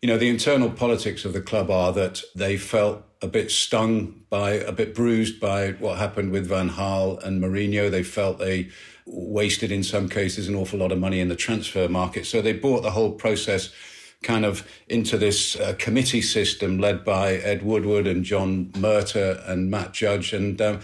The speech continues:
and they felt much happier with that. They felt they had more control over it. And they really went to Ole Gunnar Solskjaer and pretty much made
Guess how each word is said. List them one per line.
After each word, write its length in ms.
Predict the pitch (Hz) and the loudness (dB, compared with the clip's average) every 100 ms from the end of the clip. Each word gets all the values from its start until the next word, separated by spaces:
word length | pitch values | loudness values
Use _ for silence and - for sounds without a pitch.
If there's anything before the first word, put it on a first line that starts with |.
| - - - | -12 -14 -2
and 100 | 117 | -2
they 60 | |
felt 220 | 117 160 120 | 2 2 2
much 180 | 113 | -2
happier 300 | 143 135 120 | -2 -2 0
with 160 | 92 90 | 2 2
that. 200 | 85 71 | 0 -2
They 80 | 101 | -4
felt 220 | - 113 | -2 0
they 60 | 104 | 0
had 180 | 98 113 | -2 -2
more 140 | 107 | -2
control 440 | 104 90 120 110 | -4 -2 2 4
over 180 | 104 101 | 2 2
it. 100 | 98 | -2
And 140 | 104 113 | 0 2
they 140 | 113 | 4
really 240 | 117 113 | 4 4
went 200 | 107 104 92 | 2 0 0
to 220 | 104 98 - - | -2 -4 -12 -2
Ole 180 | 110 107 | 0 2
Gunnar 200 | 107 98 | 2 0
Solskjaer 640 | - 107 104 - 98 98 | 2 2 2 2 2 2
and 240 | 95 90 - - - _ | 0 -2 -8 -20 -20 _
pretty 160 | 123 | 2
much 240 | 107 95 - | 2 0 0
made 280 | 104 98 | 0 -2